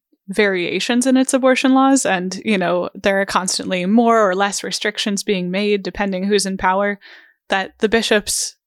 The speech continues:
see it as kind of a malleable thing that they can influence, whereas in other countries it seems to be more settled law. Sort of like how here we,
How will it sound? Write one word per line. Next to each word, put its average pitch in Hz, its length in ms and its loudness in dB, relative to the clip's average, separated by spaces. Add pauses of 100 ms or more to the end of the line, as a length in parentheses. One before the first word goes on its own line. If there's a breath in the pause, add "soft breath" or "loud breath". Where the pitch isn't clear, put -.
see 226 320 0
it 196 220 2
as 175 420 -4
kind 180 260 -6
of 180 80 -8
a 180 60 -2
malleable 175 560 -6
thing 185 300 -10
that 214 140 -8
they 180 120 -6
can 175 160 -10
influence, 254 840 2
whereas 185 540 -4 (380 soft breath)
in 208 100 0
other 208 220 -2
countries 190 380 -6
it 175 140 -10
seems 180 280 -8
to - 120 -12
be 175 280 -6
more 180 340 -6 (100)
settled 170 480 -4
law. 170 440 -2 (360)
Sort 277 320 2
of 240 100 -4
like 196 240 0
how 185 520 -2
here 208 440 0
we, 180 220 -6